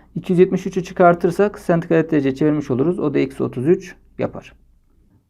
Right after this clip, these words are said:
Uygulama otuz üç. Şekildeki grafikte kütleleri eşit olan X ve Y gazlarına ait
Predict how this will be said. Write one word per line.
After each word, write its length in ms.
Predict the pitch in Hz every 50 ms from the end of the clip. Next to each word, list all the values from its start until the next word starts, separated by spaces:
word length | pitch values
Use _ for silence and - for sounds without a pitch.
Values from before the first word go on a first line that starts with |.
| _ _ -
Uygulama 520 | 233 262 269 247 220 208 208 220 226 240
otuz 220 | 233 226 226 202 175
üç. 260 | 156 123 - - - - _ _ _ _ _ _ _ _ _ _ _ _ _ _ _ _
Şekildeki 580 | - - 170 175 - 180 175 185 185 190 269
grafikte 520 | 262 269 269 262 269 247 233 - 226 220 220
kütleleri 460 | - 208 196 - 190 196 196 196 202
eşit 380 | 202 - 175 175 - 254 240 214
olan 300 | 190 165 151 139 135 -
X 260 | - 214 214 - -
ve 60 | 196
Y 220 | 165 165 185 208 214
gazlarına 500 | 190 180 170 170 156 160 170 175 196 196
ait 500 | 175 151 139 147 196 - - - -